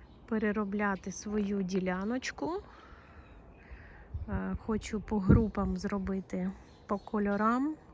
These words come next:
Хоча в мене тут і невелика така ділянка, але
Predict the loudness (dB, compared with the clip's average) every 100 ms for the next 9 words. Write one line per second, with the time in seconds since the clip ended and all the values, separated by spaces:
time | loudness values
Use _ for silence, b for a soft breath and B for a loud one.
0 | -8 -6 0 2 2 2 0 -4 -6 -2
1 | 0 2 2 0 -4 -6 -6 -4 -2 -2
2 | -2 -2 0 2 2 2 0 0